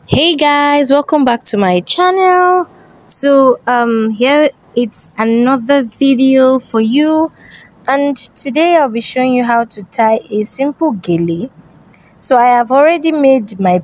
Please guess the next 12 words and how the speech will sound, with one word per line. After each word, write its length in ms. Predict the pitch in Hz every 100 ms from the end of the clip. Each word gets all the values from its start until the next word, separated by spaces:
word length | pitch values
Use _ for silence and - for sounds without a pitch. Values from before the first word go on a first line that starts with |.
| -
pleats, 480 | - 277 277 - 226
about 420 | 185 180 180 -
four 680 | - - 247 262 262 277 262 -
or 100 | 180
five 360 | - 214 202
of 180 | 175 175
them, 420 | 220 226 233 233 - - - - - -
and 480 | 233 233 226 220 - _ _ _ _
it's 540 | 226 226 - - - -
a 440 | 214 220 220 220 226
sixty-five 960 | - - 240 - - 233 - 294 302
thirty-five, 1160 | - - - - - 202 - 226 226 233 -